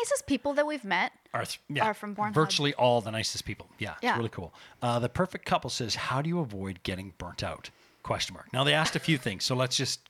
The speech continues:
Speaker 2: go piece by
Speaker 1: Let me
Speaker 2: piece.
Speaker 1: know
Speaker 2: How do you
Speaker 1: when
Speaker 2: avoid
Speaker 1: you
Speaker 2: getting
Speaker 1: figure
Speaker 2: burnt
Speaker 1: it
Speaker 2: out?
Speaker 1: out.
Speaker 2: Y-, you can't.
Speaker 1: No.
Speaker 2: You, you're
Speaker 1: Like,
Speaker 2: gonna get burnt out.
Speaker 1: make your personal life a priority because we
Speaker 2: Yeah.
Speaker 1: have had periods where we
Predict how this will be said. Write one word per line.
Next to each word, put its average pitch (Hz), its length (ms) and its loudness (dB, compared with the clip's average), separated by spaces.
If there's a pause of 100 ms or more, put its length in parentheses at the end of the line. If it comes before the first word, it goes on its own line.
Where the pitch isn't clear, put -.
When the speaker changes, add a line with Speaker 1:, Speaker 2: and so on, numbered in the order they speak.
Speaker 2:
go 120 160 0
piece - 260 -6
by - 140 -4
Speaker 1:
Let - 80 -2
me - 80 -6
Speaker 2:
piece. 285 140 0
Speaker 1:
know 277 360 0
Speaker 2:
How 135 180 4
do 143 60 0
you 151 60 2
Speaker 1:
when 156 80 2
Speaker 2:
avoid 123 240 0
Speaker 1:
you 110 80 -4
Speaker 2:
getting 123 180 2
Speaker 1:
figure 117 140 0
Speaker 2:
burnt 117 160 0
Speaker 1:
it - 20 2
Speaker 2:
out? - 140 0
Speaker 1:
out. - 100 -6 (300)
Speaker 2:
Y-, - 60 -16 (180)
you 120 180 -4
can't. - 380 -8 (100)
Speaker 1:
No. 208 480 -6 (140)
Speaker 2:
You, 120 160 0
you're 120 80 -2
Speaker 1:
Like, 185 200 4
Speaker 2:
gonna 147 160 0
get 151 140 0
burnt 143 240 0
out. 127 220 2 (600)
Speaker 1:
make 208 440 -2
your 208 280 0
personal 190 540 -2
life 170 260 0
a - 40 -16
priority 160 560 -4
because 156 580 -10
we 170 200 -8
Speaker 2:
Yeah. 165 80 -4
Speaker 1:
have 165 100 -8
had 160 340 -4 (1200)
periods 165 420 -4
where 160 160 -2
we 151 240 -10